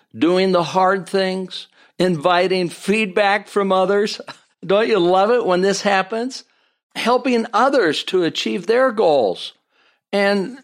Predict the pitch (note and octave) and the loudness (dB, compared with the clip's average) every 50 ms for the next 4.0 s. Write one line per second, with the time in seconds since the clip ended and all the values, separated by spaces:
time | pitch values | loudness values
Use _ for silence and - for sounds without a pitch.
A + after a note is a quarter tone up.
0 | _ _ - - - - - - C4 C#4+ D4+ D4 C4 A3 G3 G3 G3 F#3+ F#3 G3 | _ _ -18 -10 -8 -6 -4 -2 0 0 2 2 2 2 2 2 0 0 0 -2
1 | F#3+ F3+ - G3+ G3+ G3+ G#3+ A3 A#3 A#3+ A#3 A3 G#3 F#3+ D3 D3 F3+ F#3 F#3+ A3 | -2 0 0 0 2 2 2 2 2 2 2 2 0 0 0 0 2 2 2 2
2 | A3 A3 A3 G#3+ G3 D#3+ E3 F3 - - - A3+ A#3 A3+ A3 G3 E3 D#3 - C#3+ | 2 2 2 2 2 0 0 -4 -4 -4 -2 -2 0 0 2 2 2 0 0 -2
3 | - - - _ _ _ _ - F3+ F#3 A3+ A#3 B3 A#3+ A3 G3 F#3 F3 E3+ | -6 -14 -20 _ _ _ _ -2 0 2 2 2 2 0 0 0 0 0 -2